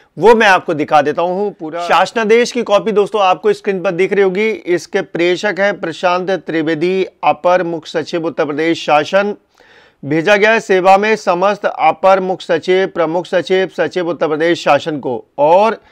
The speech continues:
इक्कीस मार्च दो हज़ार तेईस का ये शासनादेश है। इसमें देखिए लिखा क्या है, अ, वित्त अनुभाग दो, सामान्य भविष्य निधि में किसी भी अभिदाता द्वारा एक वित्त वर्ष में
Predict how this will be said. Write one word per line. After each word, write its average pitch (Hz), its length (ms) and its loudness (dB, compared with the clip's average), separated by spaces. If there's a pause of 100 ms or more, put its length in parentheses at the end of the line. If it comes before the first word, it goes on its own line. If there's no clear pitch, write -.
(380)
इक्कीस 202 520 0
मार्च 202 220 2
दो 196 80 2
हज़ार 196 180 2
तेईस 185 300 0
का 196 120 0
ये 185 120 2
शासनादेश 175 800 0
है। 196 260 0
इसमें 170 260 -6
देखिए 170 280 -2
लिखा 160 440 0
क्या 160 260 2
है, 190 300 0 (520)
अ, 165 160 4
वित्त 185 380 0
अनुभाग 165 640 4
दो, 175 420 0
सामान्य 180 680 0
भविष्य 156 400 -2
निधि 165 320 0
में 180 280 -2
किसी 175 320 -4
भी 180 260 0
अभिदाता 151 720 2
द्वारा 151 520 2 (140)
एक 175 260 0
वित्त 170 280 -6
वर्ष 143 320 -2
में 165 220 -2